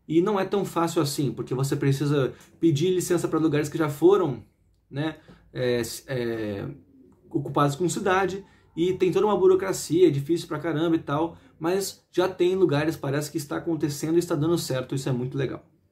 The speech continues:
Eu dei uma pesquisada rápida aqui no, no P C pra ver e tal, e parece que de fato tem corredores ecológicos na Amazônia e na Mata Atlântica. Isso é muito legal, né? Aqui no Brasil, por exemplo, que tem uma diversidade muito grande na floresta amazônica, por exemplo.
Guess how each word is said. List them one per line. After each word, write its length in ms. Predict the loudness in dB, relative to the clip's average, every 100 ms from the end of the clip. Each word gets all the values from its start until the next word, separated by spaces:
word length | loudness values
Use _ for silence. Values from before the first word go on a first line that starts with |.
| _ _ _ _ _ _ -6
Eu 80 | -2
dei 140 | 2
uma 120 | 2
pesquisada 500 | 2 -2 2 2 4
rápida 400 | 2 0 0 0
aqui 260 | 0 0 0
no, 340 | 2 2 2
no 240 | 0 -2 -4
P 140 | -4
C 340 | -2 2 2 0 -12 -20 -10
pra 200 | -2 0
ver 240 | 2 2 2
e 80 |
tal, 400 | 2 -2 -2 -2 -8
e 120 | -10
parece 500 | -6 -2 0 -2 -6
que 120 | -14
de 140 | -10 -8
fato 380 | -2 -2 0 -2
tem 440 | -2 -4 -2 -4 -14 -8
corredores 400 | 0 2 2 2
ecológicos 840 | 2 2 4 2 0 -2 -4 -6 -20 -8
na 120 | -2
Amazônia 500 | 0 2 2 2 2
e 60 | -2
na 80 | -2
Mata 200 | 0 0
Atlântica. 580 | 2 2 2 -2 -4 -6 -8
Isso 160 | -4 -2
é 40 |
muito 240 | -2 -2
legal, 360 | -2 0 2 2
né? 220 | 0 -4 -8 -20 _
Aqui 200 | -12 -2
no 100 | 0
Brasil, 380 | 2 2 2 0
por 120 | 0
exemplo, 340 | -2 -2 -4 -6
que 80 |
tem 100 | -6
uma 100 | -4
diversidade 580 | -2 -2 -2 0 0 0
muito 260 | -2 -2 0
grande 320 | 0 0 0
na 140 | -2
floresta 280 | -2 -4 -4
amazônica, 460 | -6 -4 -4 -4 -4
por 140 | -2
exemplo. 480 | -2 0 -2 -2 -8